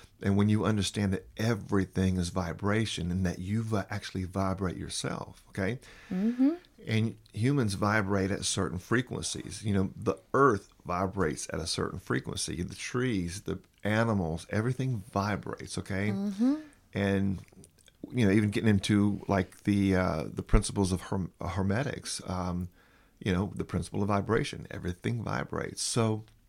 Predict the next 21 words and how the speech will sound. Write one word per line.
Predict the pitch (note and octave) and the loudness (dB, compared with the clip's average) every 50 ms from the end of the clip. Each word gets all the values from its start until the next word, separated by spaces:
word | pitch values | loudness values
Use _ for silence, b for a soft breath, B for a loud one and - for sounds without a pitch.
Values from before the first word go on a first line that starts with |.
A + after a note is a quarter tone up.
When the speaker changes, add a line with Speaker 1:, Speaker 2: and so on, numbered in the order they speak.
| _ _ _ _ _ _ _ _ - - - | _ _ _ _ _ _ _ _ -18 -10 -4
Speaker 1:
when | G#2 G#2+ G#2+ | -2 0 2
you | A2 A2 A2 | 2 4 2
understand | A#2 A2+ G2 - - A#2+ B2+ C3+ A#2+ | 2 2 2 0 0 0 0 0 0
that | - - | 0 -2
spiritual | - - - - A2+ B2 D3+ F3 F3 D3 - - - - - B2 A#2+ A#2+ A#2 - b b b b b b b b b - - - - | -4 -4 0 2 2 4 4 2 2 0 -2 -6 -10 -8 -4 -4 -2 -4 -4 -6 b b b b b b b b b -8 -6 -4 -2
beings | A2 B2 D3+ E3 C#3 G#2 F#2 E2 D2 C2 C2+ E2+ E2+ - - - - - | 0 0 2 2 2 2 0 0 -2 -4 -6 -6 -8 -8 -10 -12 -12 -10
or | D#2+ F2 E2 - - - | -8 -6 -6 -6 -6 -4
even | A2 A2+ A2+ A#2+ A2 | -2 0 0 2 0
light | G#2 G#2 G2+ F#2+ G#2 A2 A2 G#2+ | 0 0 0 0 0 0 0 -2
itself | F2 - - - - B2 A#2 A2+ F#2+ F2 | -2 -4 -4 -4 -4 -2 -2 -4 -4 -4
vibrates | F#2+ G#2+ G2 G2+ G2 - G#2 G2+ F#2 - - | -4 -2 -2 -2 -2 -2 -2 -2 -2 -2 -4
at | F#2+ | -6
a | F2+ | -6
higher, | E2+ - - - - - C3 C3 B2+ G#2+ F#2+ F#2+ G2 - B B B B B B B B B B B B - | -6 -8 -10 -10 -8 -6 -4 -2 -2 -2 -2 -4 -6 -8 B B B B B B B B B B B B -8
way | C3+ B2+ C#3 D3 D#3 D#3 D3 C#3 | -4 0 2 2 2 2 2 0
Speaker 2:
Yeah. | A2+ G2+ F#2 | 0 0 -2
Speaker 1:
higher | F#2 A2+ C3 C#3 C3 A2 G2 G2 | -2 -2 0 0 0 0 0 -2
frequency, | F2+ - - - - - - - G2+ - - - - - - | -2 -4 -4 -4 -4 -4 -4 -8 -10 -8 -10 -10 -10 -12 -10
okay? | - G#2+ G#2 | -6 -4 -4
It's, | G#2+ - | -4 -4
it's, | - F#2 - - | -6 -10 -12 -12